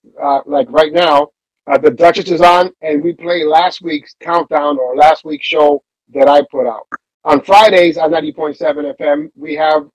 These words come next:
uh, four hours. It's the Duchess for two hours. It's C P R for two hours. You can go to the TuneIn Radio app and look for W T C C ninety point seven.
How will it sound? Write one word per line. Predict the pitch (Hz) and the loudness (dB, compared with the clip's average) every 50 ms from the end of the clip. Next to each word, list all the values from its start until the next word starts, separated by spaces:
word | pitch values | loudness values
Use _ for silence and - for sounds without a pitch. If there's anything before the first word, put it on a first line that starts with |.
| _ _ _ _ _ _ | _ _ _ _ _ _
uh, | - 151 147 139 - | -6 -4 -4 -4 -4
four | - 185 196 190 | -4 -2 2 2
hours. | 170 156 147 143 156 165 165 - - _ _ _ _ _ - | 4 4 4 2 0 -2 -6 -12 -20 _ _ _ _ _ -12
It's | 151 143 135 | -12 -8 -6
the | 156 135 | -8 -6
Duchess | 123 160 165 170 165 196 180 - | 0 2 2 2 2 -2 -10 -10
for | - 175 | -12 -12
two | 151 190 180 185 | -10 -4 0 2
hours. | 175 170 175 180 185 180 165 - - _ _ _ _ _ _ - | 4 4 2 2 0 -4 -6 -10 -16 _ _ _ _ _ _ -14
It's | 165 - - | -14 -14 -14
C | 196 185 | -16 -16
P | - 196 196 | -8 0 4
R | 208 208 185 | 4 4 4
for | 180 160 | 4 0
two | 139 - 151 151 | -4 0 2 4
hours. | 139 127 120 120 101 | 4 4 4 2 -2
You | 131 143 | -4 -8
can | 165 160 | -4 0
go | 175 175 | 2 4
to | 170 156 | 4 4
the | 143 | 2
TuneIn | - 180 175 175 175 165 | 0 -4 -8 -6 -6 -6
Radio | 165 165 165 165 165 165 160 | -4 -4 -4 -2 -2 0 4
app | 156 160 160 160 - _ _ _ _ _ _ _ _ _ _ | 6 6 6 4 2 _ _ _ _ _ _ _ _ _ _
and | 143 143 139 135 135 131 | -10 -8 -8 -8 -6 -4
look | 147 156 - | -4 -4 -4
for | - 165 147 | -6 -8 -8
W | 135 160 151 147 151 143 | -6 -8 -8 -6 -8 -10
T | - - - | -12 -16 -14
C | - 143 139 | -12 -12 -10
C | 135 - 165 143 117 - _ _ _ _ _ _ _ | -8 -6 -6 -8 -8 -10 _ _ _ _ _ _ _
ninety | 139 139 139 131 | 0 0 0 0
point | 120 - 135 123 117 | 0 0 -2 -2 0
seven. | - 160 151 127 117 | 2 2 2 2 2